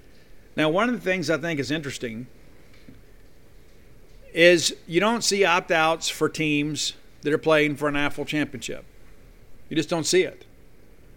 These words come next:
And so with that in mind, you begin to ask yourself, so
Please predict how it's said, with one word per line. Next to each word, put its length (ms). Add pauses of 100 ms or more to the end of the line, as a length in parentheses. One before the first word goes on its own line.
(480)
And 140
so 480
with 160
that 180
in 100
mind, 380
you 80
begin 280
to 40
ask 300
yourself, 560 (180)
so 340